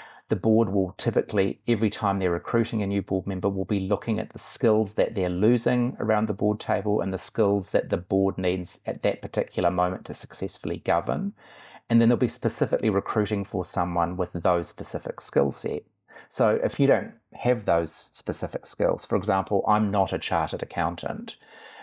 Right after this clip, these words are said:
Therefore, it's unlikely if the chair of audit and risk of an organisation retires or their term ends on the board, that I would be considered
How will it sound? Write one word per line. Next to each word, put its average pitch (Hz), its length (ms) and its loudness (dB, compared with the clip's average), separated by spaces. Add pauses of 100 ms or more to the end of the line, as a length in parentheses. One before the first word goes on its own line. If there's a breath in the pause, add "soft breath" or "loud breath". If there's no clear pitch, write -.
Therefore, 104 640 2
it's - 280 -4
unlikely 98 840 0
if 95 140 -6
the - 100 -4
chair 92 360 2
of 85 200 0
audit 95 220 -4
and 87 160 -6
risk 90 260 -2
of 90 140 0
an 82 100 -2
organisation 82 1080 -2 (960)
retires 87 840 0
or 92 180 -2
their 87 160 -6
term 90 380 -2
ends 90 220 -4
on 85 100 -2
the 85 80 -4
board, 95 320 -6
that 98 120 4
I 95 160 4
would 90 200 -4
be 92 100 -4
considered 90 800 -2